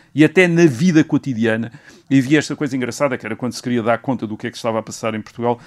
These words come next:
eh, ouviam-se os, eh, na rádio e na televisão, os comunicados oficiais sobre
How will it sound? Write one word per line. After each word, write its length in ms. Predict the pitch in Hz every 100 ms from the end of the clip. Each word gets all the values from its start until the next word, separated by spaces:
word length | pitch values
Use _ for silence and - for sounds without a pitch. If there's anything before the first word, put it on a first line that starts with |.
| - - -
eh, 240 | 117 -
ouviam-se 580 | - 131 104 127 117 -
os, 260 | 135 123 - _ _ -
eh, 240 | - -
na 140 | 107
rádio 460 | 107 160 123 113 101
e 60 | 95
na 100 | 95
televisão, 400 | 107 101 120 123
os 120 | -
comunicados 800 | 160 143 127 - 131 131 123 -
oficiais 520 | 139 - - 123 123
sobre 340 | - 135 123